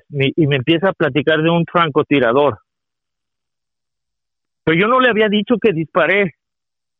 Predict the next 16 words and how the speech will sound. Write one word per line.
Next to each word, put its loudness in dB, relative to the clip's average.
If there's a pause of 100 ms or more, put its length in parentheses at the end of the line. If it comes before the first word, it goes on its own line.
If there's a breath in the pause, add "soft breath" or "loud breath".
El 0
día 2
anterior 0
yo 2
no 2
le, 2 (280)
nunca 0
le 2
dije 0
que 2
disparé -2
con 0
un 0
rifle, -2 (100)
con 0
eso. -2